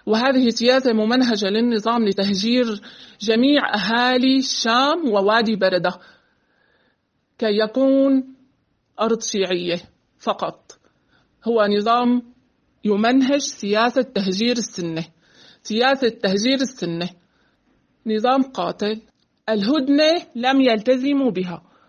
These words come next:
وضعونا تحت أسماء فصائل لا ننتمي إليها وليست لدينا، وبدأوا بالقصف. وهم لا يقصفون مقرات، هم يقصفون بيوت، هم يقصفون عمارات، هم يقصفون أطفال،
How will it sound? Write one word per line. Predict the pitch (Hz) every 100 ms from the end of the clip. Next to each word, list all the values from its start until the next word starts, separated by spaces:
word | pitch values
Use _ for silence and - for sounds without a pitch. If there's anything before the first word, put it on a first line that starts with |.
| _ _ _ _ _ _ -
وضعونا | 220 220 247 294 262
تحت | 240 277 262 - - - -
أسماء | 226 - 254 262
فصائل | 202 214 208 262 262 240
لا | 233 262
ننتمي | 277 247 233 240 233
إليها | 196 214 226 233 220
وليست | 240 285 302 285 247
لدينا، | 226 220 233 247 269 277 - - _ _ -
وبدأوا | 220 254 269 254 240
بالقصف. | 190 185 170 175 180 -
وهم | 262 285 285 269
لا | 269
يقصفون | 277 277 277 285 269
مقرات، | 262 262 240 254 247 247 247 - 269
هم | 294
يقصفون | 294 294 285 - 302 269
بيوت، | 277 277 277 262
هم | 262 285
يقصفون | 285 - 269 294 277
عمارات، | 262 247 247 262 269 254
هم | 262
يقصفون | 277 277 285 262 294
أطفال، | 254 247 - 269 269 262